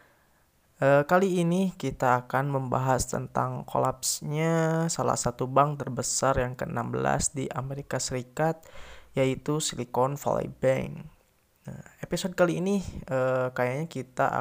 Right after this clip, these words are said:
akan membahas tentang isu ekonomi dulu nih, dan lumayan agak berat sih. Karena kuliah saya fakultas ekonomi, jadi ya saya sambil belajar juga, jadi mohon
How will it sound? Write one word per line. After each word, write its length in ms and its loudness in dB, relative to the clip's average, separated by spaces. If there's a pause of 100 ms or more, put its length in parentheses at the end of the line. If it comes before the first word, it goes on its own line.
akan 240 -6
membahas 640 -6 (720)
tentang 400 2
isu 320 -2
ekonomi 560 -2
dulu 240 -4
nih, 320 -4 (240)
dan 320 -4
lumayan 320 -4
agak 160 0
berat 240 0
sih. 480 -12 (600)
Karena 240 0
kuliah 320 0
saya 240 -2
fakultas 480 -4
ekonomi, 480 -2
jadi 300 -2 (100)
ya 240 4
saya 240 -2
sambil 320 -4
belajar 480 -2
juga, 640 0
jadi 400 -6
mohon 560 -8